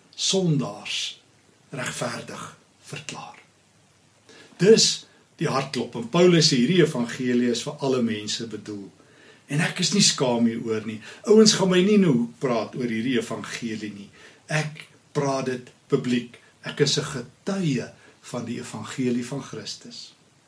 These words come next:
So hier is ons eerste vertrekpunt. En dis waar in twintig twintig.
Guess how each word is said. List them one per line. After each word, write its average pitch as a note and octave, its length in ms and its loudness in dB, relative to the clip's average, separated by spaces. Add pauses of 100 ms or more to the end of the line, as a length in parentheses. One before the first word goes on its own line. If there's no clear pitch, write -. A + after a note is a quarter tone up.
(400)
So - 140 -2
hier C3+ 200 4
is D3+ 140 2
ons B2 220 -2
eerste A#2+ 360 -4
vertrekpunt. - 800 -12 (320)
En A#2+ 60 -6
dis D3+ 180 2
waar C#3 260 -2
in F3 140 -2
twintig E3 460 -6
twintig. - 480 -8